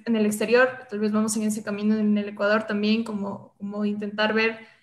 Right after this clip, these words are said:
que a la final todo puede estar relacionado entre sí, que más bien esto puede aportar a que dentro de la industria, justamente un poco lo que decía Ana, este tema de, de la innovación en sí misma, que también creo que va un poco de la mano también con este tema de investigar.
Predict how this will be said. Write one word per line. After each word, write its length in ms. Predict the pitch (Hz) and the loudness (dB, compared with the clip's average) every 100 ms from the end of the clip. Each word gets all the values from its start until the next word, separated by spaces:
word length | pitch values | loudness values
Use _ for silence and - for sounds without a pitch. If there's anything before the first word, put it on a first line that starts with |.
| _ _ _ | _ _ _
que 100 | 214 | 2
a 20 | |
la 120 | 214 | 2
final 340 | 214 214 214 | 2 2 2
todo 260 | 220 220 214 | 2 0 2
puede 140 | 220 | 0
estar 180 | 214 214 | 0 0
relacionado 480 | 214 214 208 208 214 | 0 0 0 0 2
entre 180 | 214 208 | 2 0
sí, 220 | 226 240 | -2 -2
que 80 | 233 | 0
más 180 | 202 196 | 0 0
bien 120 | 202 | -2
esto 180 | 208 202 | -4 -2
puede 220 | 202 196 | 0 0
aportar 420 | 196 - 240 240 | -2 -6 0 0
a 140 | 214 | 0
que 340 | 180 185 - - | -4 -10 -10 -10
dentro 280 | 208 208 220 | -10 -4 0
de 40 | |
la 80 | 214 | 2
industria, 400 | 202 202 208 233 | 0 0 -2 -4
justamente 540 | 226 214 214 214 214 | -6 -2 2 2 2
un 100 | 226 | -2
poco 200 | 214 208 | -4 -4
lo 100 | 214 | -4
que 80 | 208 | -4
decía 320 | 196 196 208 | -8 -6 -2
Ana, 160 | 208 220 226 | 2 2 0
este 180 | 220 | -6
tema 220 | 208 208 214 | -8 -2 0
de, 220 | 208 208 - _ - | 0 -2 -14 _ -4
de 80 | 208 | -2
la 60 | |
innovación 540 | 202 196 190 196 220 226 | 0 2 0 2 2 2
en 80 | |
sí 120 | 226 214 | 2 2
misma, 360 | 208 220 254 | 2 2 0
que 80 | 226 | -2
también 260 | 202 196 196 | -4 -4 -2
creo 160 | 208 | -4
que 60 | 208 | -4
va 80 | 202 | -8
un 80 | 196 | -8
poco 180 | 214 208 | -6 -4
de 100 | 202 | -4
la 80 | |
mano 260 | 202 196 196 | -2 -2 -2
también 260 | 202 202 208 | -6 -8 -8
con 140 | 202 | -8
este 180 | 202 - | -8 -8
tema 200 | 208 208 | -4 -2
de 60 | |
investigar. 480 | 202 196 208 262 233 | -2 -4 -4 -2 -2